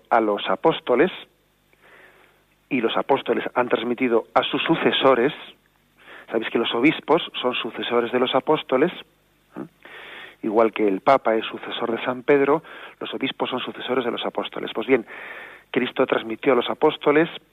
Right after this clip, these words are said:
el mi-, ministerio de la reconciliación y los apóstoles lo han ido transmitiendo por el sacramento del orden. Ese ministerio, los ap-, los obispos también lo transmiten por el sacramento del orden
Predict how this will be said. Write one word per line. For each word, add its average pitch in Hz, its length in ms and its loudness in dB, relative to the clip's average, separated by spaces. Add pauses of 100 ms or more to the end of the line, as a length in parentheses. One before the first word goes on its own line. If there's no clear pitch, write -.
(540)
el 120 120 -4
mi-, 113 180 -4 (140)
ministerio 123 420 0
de 123 80 6
la 123 60 6
reconciliación 131 920 0 (680)
y 117 220 0
los 113 160 0
apóstoles 123 420 0
lo 123 100 4
han 123 80 2
ido 127 320 2
transmitiendo 120 480 -2
por 131 140 2
el 117 100 -4
sacramento 117 520 0
del 107 180 2
orden. 92 320 -2 (580)
Ese - 180 0
ministerio, 156 640 4 (840)
los 120 180 2 (120)
ap-, - 320 -4
los - 140 -6
obispos 139 380 0
también 147 400 4
lo 127 120 6
transmiten 120 580 0
por 104 120 -2
el 101 120 -4
sacramento 110 500 0
del 113 120 2
orden 151 300 4